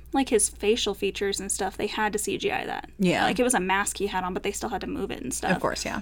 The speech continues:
Speaker 1: And it's like you took the creepiness of what he was doing and you put, I, I know you had to,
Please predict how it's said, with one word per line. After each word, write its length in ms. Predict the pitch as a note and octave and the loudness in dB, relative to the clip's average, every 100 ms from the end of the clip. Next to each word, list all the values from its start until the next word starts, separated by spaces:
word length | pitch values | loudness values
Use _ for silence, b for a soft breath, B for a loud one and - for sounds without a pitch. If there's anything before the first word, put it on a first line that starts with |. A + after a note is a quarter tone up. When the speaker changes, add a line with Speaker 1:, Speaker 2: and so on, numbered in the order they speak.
| - | -4
Speaker 1:
And 120 | A#3 A3+ | -2 -2
it's 180 | - | 0
like 260 | A3 A3 A3 | 0 0 0
you 100 | A3 | -2
took 300 | - B3 - | -2 -6 -4
the 80 | G3 | -4
creepiness 680 | - B3 C#4+ A3+ F3 F3 | 0 2 2 2 2 0
of 100 | - - | -2 -6
what 80 | - | -6
he 200 | - G#3+ | -2 2
was 220 | A#3+ F#3+ | 2 0
doing 440 | F#3 F#3+ B3 E4+ B B - | -2 0 0 0 B B -10
and 100 | G#3 | -10
you 60 | G3 | -8
put, 200 | - - - - - - - | -8 -10 -12 -18 -18 -18 -6
I, 100 | - - | 0 6
I 60 | B3 | 8
know 100 | C4 | 8
you 120 | G3+ | 6
had 260 | - G3 G3 | 4 2 2
to, 240 | - F#3 | -2 -2